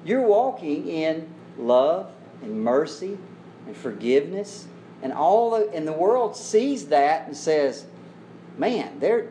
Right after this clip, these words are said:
they're different. They're not like everybody else." See, they're evaluating Jesus Christ. Jesus prayed, remember, for the disciples. He said,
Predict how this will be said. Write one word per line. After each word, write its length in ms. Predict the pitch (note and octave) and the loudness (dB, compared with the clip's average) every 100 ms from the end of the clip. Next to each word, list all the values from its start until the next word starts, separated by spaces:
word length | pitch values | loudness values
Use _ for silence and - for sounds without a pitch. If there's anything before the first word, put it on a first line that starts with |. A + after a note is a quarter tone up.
| C3+ | 0
they're 180 | F3 A#3+ | 2 2
different. 720 | F3 F#3+ - B3 G3 - - - - - - - - - - | 2 0 0 -6 -6 -8 -16 -20 -20 -20 -20 -20 -20 -10 -2
They're 100 | D3 | 0
not 260 | A#3 F3+ | 0 0
like 440 | F3 G3+ B3 G#3+ E3 | 2 4 2 -2 -2
everybody 640 | C#3+ C3 A#2+ A#2 G#2+ G2+ | 0 0 0 0 -2 -6
else." 320 | F#2 - - - - - - - | -8 -14 -18 -20 -20 -20 -20 -8
See, 140 | - F#3 | -4 0
they're 300 | F#3 C4 B3+ | 4 4 4
evaluating 1000 | F3 D#3 F#3+ A3+ A#3 A3 G#3 G#3 G3 | 0 2 4 4 2 4 4 4 -2
Jesus 400 | E3 F#3 F#3 F#3+ | -6 -8 -6 -8
Christ. 320 | - D#3+ - - | 0 0 0 -2
Jesus 400 | A3 A#3+ - - - | -4 -4 -8 -12 -2
prayed, 300 | - G#3+ G#3 | 4 6 4
remember, 240 | G3+ G3 F#3 | -2 -6 -4
for 140 | G3 | -4
the 120 | F#3 | -4
disciples. 400 | - G3+ G3+ G3+ | -2 0 0 -2
He 60 | F3 | -4
said, 360 | - F#3+ - | 0 0 -2